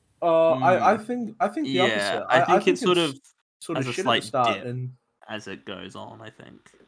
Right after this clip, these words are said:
Speaker 2: For
Speaker 1: I think it, it, it, at the start, because it follows so quickly, like, directly on from, uh,
Speaker 2: Mm.
Speaker 1: Far From Home,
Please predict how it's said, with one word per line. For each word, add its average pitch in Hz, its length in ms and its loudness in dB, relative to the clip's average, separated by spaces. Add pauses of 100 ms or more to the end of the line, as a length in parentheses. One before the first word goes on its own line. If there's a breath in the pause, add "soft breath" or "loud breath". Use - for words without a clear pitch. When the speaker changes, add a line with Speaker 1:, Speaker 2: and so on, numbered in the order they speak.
(280)
Speaker 2:
For - 160 -18 (320)
Speaker 1:
I 208 80 6
think 233 220 0
it, 208 60 -6 (120)
it, 208 180 -4 (180)
it, 208 260 -2
at 233 80 -2
the 240 80 -6
start, 165 340 6
because 156 260 -4
it 226 140 0
follows 139 720 0
so 135 320 0
quickly, 131 480 -6
like, 123 220 -2
directly 123 460 -2
on 113 220 -2
from, 113 460 -10 (720 soft breath)
uh, 127 200 6
Speaker 2:
Mm. - 60 -4
Speaker 1:
Far 123 180 4
From 117 180 -12
Home, 110 500 -6